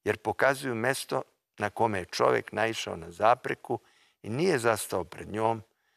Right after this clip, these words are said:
nego je savladao i premostio kako je mogao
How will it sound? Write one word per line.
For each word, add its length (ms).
nego 200
je 80
savladao 640
i 60
premostio 720
kako 300
je 60
mogao 460